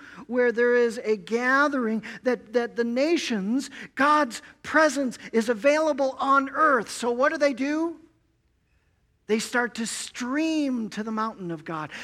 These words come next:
They stream to the presence of God. Imagine, better than Disney World, right? How before covid nineteen, everybody streams to Disney World.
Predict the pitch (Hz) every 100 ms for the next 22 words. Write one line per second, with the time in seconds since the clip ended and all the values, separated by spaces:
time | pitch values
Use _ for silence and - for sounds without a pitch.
0 | - 240 254 - - - 247 277 320 330
1 | 311 285 254 220 226 233 - 233 240 233
2 | 226 196 - - - 214 190 226 214 214
3 | 247 262 294 302 240 190 - - 170 -
4 | 277 330 320 311 254 269 226 247 208 202
5 | 196 156 190 226 262 151 196 202 190 196
6 | 190 214 214 190 214 214 233 220 220 226
7 | 233 254 196 233 269 262 262 - - 240
8 | 269 285 277 226 254 269 233 277 269 277
9 | 277